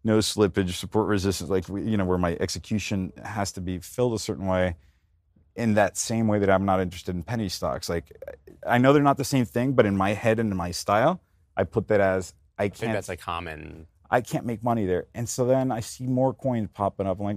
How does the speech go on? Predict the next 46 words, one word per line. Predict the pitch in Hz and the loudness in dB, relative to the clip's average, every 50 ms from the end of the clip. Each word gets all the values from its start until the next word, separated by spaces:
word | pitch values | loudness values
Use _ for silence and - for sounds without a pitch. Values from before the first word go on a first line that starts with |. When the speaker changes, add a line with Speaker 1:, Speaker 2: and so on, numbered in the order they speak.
| 95 101 85 | -6 -6 -6
Speaker 1:
like, | 110 117 | -6 -6
"Okay, | 101 87 - 98 87 87 | -6 -4 -2 -2 -2 0
that's | 87 98 - - | 0 -2 -4 -6
just | 107 - - | -8 -8 -6
annoying," | 98 98 92 87 82 82 90 87 | -4 -2 -2 -2 -4 -4 -6 -6
right? | 92 95 95 95 87 | -4 -2 -2 -2 -2
Because | 82 90 - 98 87 | -4 -6 -6 -4 -2
now | 87 92 87 | -2 0 0
there's | 87 87 80 | 0 -2 -2
just | 85 85 - | -4 -6 -6
more | 90 87 90 85 | -4 -2 -4 -2
coins | - - 90 90 92 90 | -2 -4 -2 -2 -2 -4
and | 87 85 82 85 | -4 -6 -8 -8
it's | 82 - | -10 -12
just | 82 78 - | -14 -16 -4
cash | - 110 98 - - | -2 0 0 0 -2
grabs. | 98 87 80 85 95 - - _ _ _ _ _ _ _ _ _ _ _ - | -4 -4 -4 -4 -6 -10 -14 _ _ _ _ _ _ _ _ _ _ _ -10
And, | - 95 98 95 95 92 90 90 85 | -6 -4 -2 -2 -2 -2 -2 -2 0
uh, | 92 90 85 82 - - - | 2 2 2 2 0 -2 -4
and | 101 101 101 101 - - | -4 -2 -2 -2 -2 -2
I'm, | 98 98 98 | -2 -2 -2
uh, | 92 | -2
uh, | 78 - - - - - - - - 87 98 107 | -4 -6 -10 -12 -12 -12 -14 -14 -12 -10 -10 -6
like, | 101 104 101 90 | -4 -4 -6 -4
"So | - 107 | -6 -6
what's | 107 110 - | -6 -4 -6
Ethereum? | - 107 - 123 123 117 107 104 | -6 -8 -6 -4 -4 -2 -2 0
Why | 104 104 104 | 0 2 0
is | 98 92 101 | 0 -2 -6
it?" | 82 - - - | -10 -12 -14 -2
Well, | - 117 113 107 | 4 4 6 6
because | 98 98 123 104 | 4 0 -2 -4
it | 104 90 | -4 -4
fixed | - - 135 - - - | -4 -4 -4 -2 0 0
a | |
lot | 113 104 104 101 | 2 4 4 4
of | 98 104 | 2 0
issues | 113 104 - 107 98 87 87 | -2 -4 -4 -6 -8 -6 -8
with, | 95 87 - _ | -8 -10 -8 _
with | 98 98 82 - | -6 -6 -4 -4
Bitcoin. | 120 117 - 127 113 | -6 -6 -4 -4 -4
They | 104 98 | -2 -2
didn't | 87 95 92 | -4 -4 -4
have | 101 107 95 | -6 -6 -6
these, | 101 95 87 | -6 -4 -2
like, | 92 87 - | -2 -2 -4